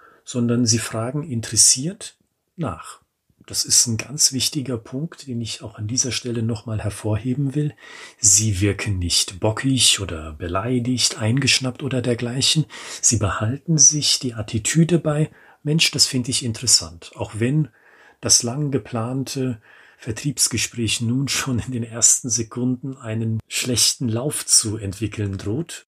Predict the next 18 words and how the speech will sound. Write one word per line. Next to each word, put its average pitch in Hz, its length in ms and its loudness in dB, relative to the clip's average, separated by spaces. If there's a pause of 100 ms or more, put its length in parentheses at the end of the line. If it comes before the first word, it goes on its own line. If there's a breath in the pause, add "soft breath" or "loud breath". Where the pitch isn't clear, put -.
(100)
das - 540 4 (100)
tangiert 143 460 0
Sie 92 180 0
nicht. - 400 -12
Sie 113 240 0
bleiben 156 640 -4
trotzdem 135 720 -2
positiv, 147 880 -4 (400)
interessiert 135 1080 2 (100)
und 107 240 -6
konstruktiv 117 1200 -2 (160)
im 139 320 -2
Gespräch 113 680 -4
drin. 80 320 -12 (240)
Das 113 340 2
Wichtigste - 640 -2
ist, 127 500 0 (460)
Sie 117 560 0